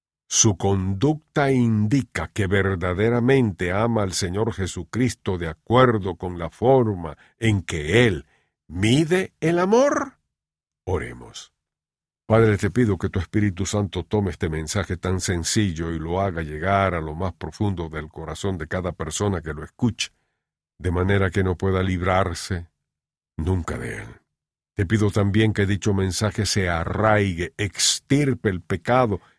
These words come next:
y saque a la superficie toda actitud y todo acto de desobediencia, para que esa persona pueda luego sustituir todo eso por un anhelo y una sed ardiente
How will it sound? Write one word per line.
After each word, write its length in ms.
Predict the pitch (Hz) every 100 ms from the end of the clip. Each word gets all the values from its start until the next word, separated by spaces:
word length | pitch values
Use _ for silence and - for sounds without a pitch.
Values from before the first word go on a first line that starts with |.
| _ _
y 100 | 120
saque 280 | - 151 185
a 60 | 170
la 100 | 156
superficie 800 | 147 120 131 117 - 160 156
toda 340 | 127 147 147 139
actitud 540 | 117 - 113 - 139
y 100 | 117
todo 400 | - 139 120 113
acto 340 | 135 113 - 107
de 200 | 90 95
desobediencia, 1200 | 87 95 - 90 85 110 160 90 71 82 65 - _ _ _ _
para 180 | - 80
que 120 | 80
esa 180 | 110 107
persona 480 | 85 87 - 107 85
pueda 340 | - 110 87
luego 300 | 87 110 90
sustituir 720 | 85 95 - 85 - 95 113 95
todo 480 | - 113 101 92
eso 240 | 110 101 87
por 200 | 92 90
un 160 | 107
anhelo 560 | 107 98 110 117 101 92
y 40 | 95
una 260 | 117 98
sed 220 | 82 110
ardiente 880 | 95 85 76 107 160 78 65 - 67